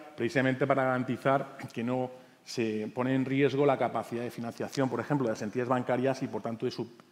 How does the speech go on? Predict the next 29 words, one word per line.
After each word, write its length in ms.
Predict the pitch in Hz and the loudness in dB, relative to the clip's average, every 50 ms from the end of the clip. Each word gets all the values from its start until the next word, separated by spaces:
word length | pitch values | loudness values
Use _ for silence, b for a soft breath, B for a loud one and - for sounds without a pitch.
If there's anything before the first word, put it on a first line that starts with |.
| - | -8
capacidad 480 | - 107 95 - 107 - - 113 117 117 | -6 -4 -2 -2 -4 -4 -6 -8 -6 -6
de 100 | 117 107 | -6 -8
provisión 460 | 107 117 107 107 98 - - 113 110 | -8 -8 -10 -10 -10 -10 -10 -10 -10
de 100 | 107 104 | -10 -8
crédito, 400 | - 143 143 117 101 92 - 101 | -4 -4 -2 -2 -4 -6 -10 -10
¿no? 100 | 139 165 - B B B B B B B B B B B | -10 -10 -12 B B B B B B B B B B B
Pero 140 | B - 135 | B -2 0
un 60 | 147 | 0
segundo 240 | 131 165 170 170 175 | 2 2 2 2 2
aspecto, 300 | 160 - 185 170 - 175 | 2 2 0 0 4 4
yo 120 | 160 160 160 | 6 6 6
creo 160 | 160 165 170 | 6 4 4
también 240 | 170 160 165 160 147 | 4 2 2 2 0
que 60 | 156 | 0
es 80 | 151 170 | 2 2
muy 120 | 165 160 | 2 4
relevante, 580 | 160 160 160 160 175 190 196 - - 160 170 180 180 - - - | 4 4 4 4 4 4 2 0 0 -2 -2 -4 -6 -10 -14 -14
es 140 | 147 - - | -12 -8 -4
que 80 | 160 | -4
este 160 | 147 - 170 | -2 0 0
diseño 300 | 165 160 - 170 170 165 | -2 0 0 0 0 0
final 340 | 156 - 156 151 156 160 156 | -2 -2 0 0 0 2 0
del 120 | 151 151 165 | 2 2 2
euro, 300 | 170 170 156 147 151 156 - - - - - - _ _ _ _ _ _ _ _ _ - - - | 2 2 2 2 0 -2 -6 -10 -18 -20 -20 -20 _ _ _ _ _ _ _ _ _ -20 -10 -4
bueno, 180 | 131 135 143 120 | 0 0 2 0
pues 120 | 123 - | 0 -2
sea 80 | - 156 | 0 0
un 60 | 165 | 0
diseño 440 | 165 160 - 165 165 170 175 170 | 0 0 0 0 0 0 0 -2